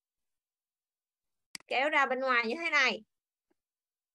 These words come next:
Rồi sau đó chúng ta kéo cái biến cạnh này vào đây. Kéo cái biến cạnh màu cam vào đây. Chúng ta đã đặt cạnh bằng chiều dài rồi. Do đó cái chỗ mà chiều dài màu hồng này nè các bạn, các bạn bỏ đi.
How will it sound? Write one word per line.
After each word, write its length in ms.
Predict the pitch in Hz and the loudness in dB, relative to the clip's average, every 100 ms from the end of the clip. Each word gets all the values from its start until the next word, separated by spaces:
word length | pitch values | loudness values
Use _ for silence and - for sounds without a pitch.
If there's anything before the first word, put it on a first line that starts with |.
| - 403 - _ _ _ _ _ | -18 -16 -16 _ _ _ _ _
Rồi 320 | 247 247 240 240 | 2 4 2 2
sau 120 | 294 | 2
đó 120 | 294 | 2
chúng 180 | 339 339 | 0 -2
ta 160 | 311 277 | 0 2
kéo 260 | 294 311 370 | 2 2 2
cái 80 | |
biến 180 | 330 370 - | -4 -8 -4
cạnh 180 | 160 240 | -4 -2
này 120 | 262 | 0
vào 160 | 254 | 2
đây. 360 | 254 269 302 392 _ _ _ _ _ _ _ _ _ _ _ _ _ | 4 4 2 -2 _ _ _ _ _ _ _ _ _ _ _ _ _
Kéo 220 | - 302 359 | 0 2 4
cái 100 | 466 | 0
biến 140 | 370 381 | -2 -4
cạnh 220 | 185 240 | -4 -2
màu 160 | 247 233 | -4 0
cam 300 | 269 269 277 | 2 4 4
vào 120 | 240 | 2
đây. 340 | 247 262 254 _ _ _ _ _ _ | 2 0 -2 _ _ _ _ _ _
Chúng 160 | - 359 | -8 -2
ta 220 | 381 320 | 2 4
đã 140 | 294 320 | 4 2
đặt 200 | 277 - | 0 -2
cạnh 320 | 226 185 262 | -6 -6 -6
bằng 160 | 262 247 | -4 -4
chiều 160 | 262 254 | -6 0
dài 320 | 254 247 254 | 4 6 4
rồi. 360 | 247 240 247 247 | 4 4 4 2
Do 160 | 277 285 | 2 4
đó 200 | 294 349 | 4 2
cái 160 | 392 381 | -2 -2
chỗ 200 | 202 285 | -2 -2
mà 100 | 320 | -6
chiều 220 | 311 254 | -6 -2
dài 240 | 247 240 240 | 2 4 2
màu 120 | 247 | 0
hồng 280 | 262 240 240 | 2 0 0
này 120 | 240 | -4
nè 80 | 240 | -2
các 120 | 320 | -2
bạn, 240 | 269 214 - - - | 0 -2 -4 -16 -8
các 120 | 330 | -2
bạn 200 | 302 240 | 2 2
bỏ 260 | 220 175 311 | 2 0 0
đi. 340 | 330 311 302 | 2 2 2